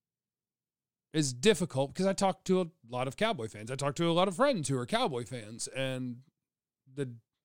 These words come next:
the Dak conversations always go on, and I get asked by lots of people, "Can we move on? I want to move on," all those different things. Can you? Yeah.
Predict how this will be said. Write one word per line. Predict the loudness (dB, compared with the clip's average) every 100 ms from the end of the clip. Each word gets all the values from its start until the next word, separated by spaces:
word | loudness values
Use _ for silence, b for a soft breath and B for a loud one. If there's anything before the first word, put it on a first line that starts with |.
| -10
the |
Dak | 0 2 2 2
conversations | 4 4 4 4 4 4 0 -6 -8 -6 -8 -10 _ _ _ _ _ _ _ _ 4
always | 6 8 6 4
go | 4 6
on, | 6 4 2 -4 -10 -12
and | -8
I | -6
get | -8 -4 -4
asked | 0 -2 0
by | 0
lots | 0 2 -2 -2
of | -4
people, | -4 -4 -6
"Can | -2 0 0
we | 0
move | 2 0
on? | 0 0 0
I | 0
want | -2 -4 -4
to | -4
move | -4
on," | -4 -4 -2
all | 0
those | -2
different | -2 -6 -6
things. | -6 -8 -12 b b b b 0
Can | 4 6 6
you? | 4 4 -2 _ _ _ _ _ _ _ _ _ _ _ _ _ _ _
Yeah. | 4 6 6